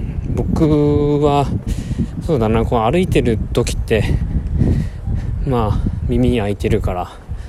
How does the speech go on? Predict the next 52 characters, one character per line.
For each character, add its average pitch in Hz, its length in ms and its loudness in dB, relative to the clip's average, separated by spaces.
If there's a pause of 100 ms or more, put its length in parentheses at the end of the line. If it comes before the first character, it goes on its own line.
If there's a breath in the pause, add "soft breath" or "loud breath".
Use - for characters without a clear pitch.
(300 loud breath)
も 117 100 0
っ 104 40 -6
た 117 140 2
い 113 40 4
な 113 120 4
い 107 80 4
か 104 100 -2
ら、 95 180 -2 (1600 loud breath)
こ 98 380 -2 (1500 loud breath)
う、 - 20 -6
音 120 80 2
楽 110 240 0
聴 110 160 -4
い 104 40 -2
た 113 120 0
り 101 60 0
と 107 100 0
か - 140 -4 (180)
し - 200 -8
て、 110 280 -2 (400)
有 113 160 0
効、 107 360 0 (500)
時 117 100 -4
間 107 160 0
を 107 60 2
有 107 160 0
効 101 160 -4
活 101 260 -6
用 90 80 -4
す - 160 -8
る 98 60 -8
っ - 20 -8
て - 220 -12
い 98 100 -4
う - 20 -6
の 92 120 -8
も、 87 160 -10 (3000 loud breath)
ま 120 100 -2
あ、 - 20 -2
必 - 320 -10
要 104 100 -2
や 101 100 -4
な 95 200 -4
と 95 120 -6
思 101 200 0
う - 20 -2
ん 95 80 -6
で 82 80 -10
す - 120 -14
け 101 100 -12
ど 92 100 -8
も 92 220 -10